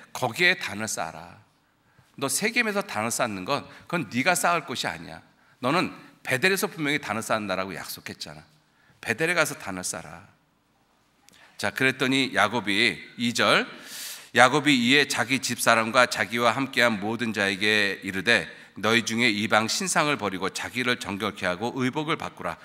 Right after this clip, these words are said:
이 모든 삶을 바꾸라는 것이죠. 삼 절, "우리가 일어나 베델로 올라가자. 나의 환난 날에 내게 응답하시며 나의 가는 길에서 나와 함께 하신 하나님께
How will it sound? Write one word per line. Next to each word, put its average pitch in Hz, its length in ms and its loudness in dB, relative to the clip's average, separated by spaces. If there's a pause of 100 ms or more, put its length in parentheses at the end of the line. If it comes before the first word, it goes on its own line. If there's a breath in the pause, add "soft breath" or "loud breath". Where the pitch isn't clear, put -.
(300 loud breath)
이 117 200 2
모든 117 380 -2
삶을 107 400 -2
바꾸라는 95 500 -4
것이죠. 85 400 -6 (300)
삼 127 220 -6
절, 139 240 2 (400 loud breath)
"우리가 135 300 4
일어나 123 380 6
베델로 139 380 4
올라가자. 104 640 2
나의 120 260 8
환난 214 440 4
날에 117 280 6
내게 117 320 2
응답하시며 139 840 4 (500 loud breath)
나의 143 300 10
가는 131 340 4
길에서 113 300 2
나와 110 300 6
함께 180 340 0
하신 147 200 6
하나님께 135 800 4